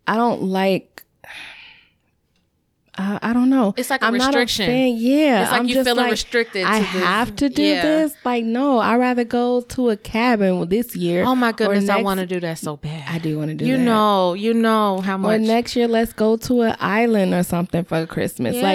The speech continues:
Speaker 1: Like, just, it doesn't have to be around the tree. You know what
Speaker 2: Yeah.
Speaker 1: I mean? So, I don't know. I
Speaker 2: Yeah.
Speaker 1: just,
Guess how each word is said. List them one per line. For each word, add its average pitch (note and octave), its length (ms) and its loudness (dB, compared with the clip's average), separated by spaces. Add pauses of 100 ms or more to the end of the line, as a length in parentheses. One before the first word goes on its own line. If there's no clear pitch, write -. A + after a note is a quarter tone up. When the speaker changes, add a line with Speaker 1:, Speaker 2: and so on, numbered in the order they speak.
(120)
Speaker 1:
Like, G#3 80 -2
just, G#3 320 0 (340)
it G#3 160 0
doesn't A3 320 -4
have G#3+ 320 -4
to G3+ 80 -4
be G#3 260 -2
around G#3 440 0
the G#3 80 -2
tree. G#3 500 -6 (140)
You A3+ 160 2
know A3 240 2
what A#3 160 2
Speaker 2:
Yeah. A#3 220 2
Speaker 1:
I - 40 0
mean? B3 420 2
So, G3 360 -2 (760)
I D#3 280 -14 (100)
don't D#3+ 140 -20
know. - 540 -14
I - 20 -6
Speaker 2:
Yeah. F#3+ 100 -8 (220)
Speaker 1:
just, F3+ 160 -12